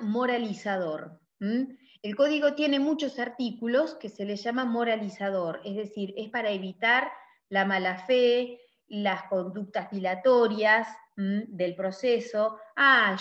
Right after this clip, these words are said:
yo desconozco, entre que hacen la pericia, todo eso se nos van siete meses y gano tiempo. No vas a ganar nada porque va a perder el treinta por ciento más, ¿m? Sí, es para eso, es para evitar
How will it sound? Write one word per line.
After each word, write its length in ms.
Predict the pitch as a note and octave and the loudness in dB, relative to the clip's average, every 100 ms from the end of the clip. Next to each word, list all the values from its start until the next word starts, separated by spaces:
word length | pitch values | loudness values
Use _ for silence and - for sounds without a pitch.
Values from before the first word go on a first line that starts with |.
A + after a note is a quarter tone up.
| A#3 | -2
yo 120 | A#3+ | 0
desconozco, 720 | A#3+ A#3 A3+ A#3 A#3 A3 A3 | 0 -2 -4 0 0 0 -2
entre 200 | G3 F#3+ | -6 -4
que 100 | G#3+ | -4
hacen 200 | G#3+ G#3+ | -4 -4
la 140 | G3+ | -4
pericia, 580 | G#3 G#3 A3+ A3 F#3 F#3+ | -4 -6 -4 -6 -4 -6
todo 120 | G3 | -4
eso 180 | A3 A3 | -6 -8
se 100 | G3 | -10
nos 180 | F3 E3+ | -10 -6
van 520 | F#3+ G3 F#3+ F3 E3+ | -2 0 -2 -6 -10
siete 340 | - G3+ G3+ G#3+ | -8 -6 -4 -6
meses 500 | A3 G#3 - A3+ B3 - _ _ | -6 -8 -6 -8 -8 -14 _ _
y 160 | - F#3 | -12 -4
gano 320 | F#3 F3+ F3+ | -2 -2 -6
tiempo. 600 | F3 D#3 D3+ D3+ - - _ | -6 -8 -8 -14 -16 -18 _
No 160 | F3+ F3+ | -4 -4
vas 120 | F3+ | -2
a 60 | F#3 | -2
ganar 280 | F#3+ G3 | 0 0
nada 360 | G#3 G#3+ G#3+ A#3 | 0 2 4 2
porque 200 | G3+ F#3+ - | -2 -8 -8
va 160 | E3+ F#3 | 0 0
a 60 | F#3 | 2
perder 280 | F3+ F#3 G3 | 0 0 -2
el 40 | |
treinta 300 | F3+ F3+ F3+ | -4 -8 -8
por 140 | F3+ E3+ | -8 -10
ciento 360 | F3+ F3 F3 | -8 -8 -6
más, 180 | F#3 D#3+ - _ _ - | -8 -8 -14 _ _ -12
¿m? 240 | F3+ G#3 - _ _ _ _ _ _ _ _ _ _ _ _ - | -6 -6 -8 _ _ _ _ _ _ _ _ _ _ _ _ -10
Sí, 320 | G#3 F3 E3+ _ _ _ _ _ _ _ _ - | -8 -8 -12 _ _ _ _ _ _ _ _ -8
es 160 | F#3+ | -6
para 280 | G#3 G3 F#3 | -2 -2 -2
eso, 240 | E3+ - | -4 -8
es 60 | E3+ | -8
para 220 | G#3 G3 | -2 0
evitar 640 | F3+ F3+ F3+ G#3+ G#3+ C#4+ - | 0 -2 -4 2 2 2 -4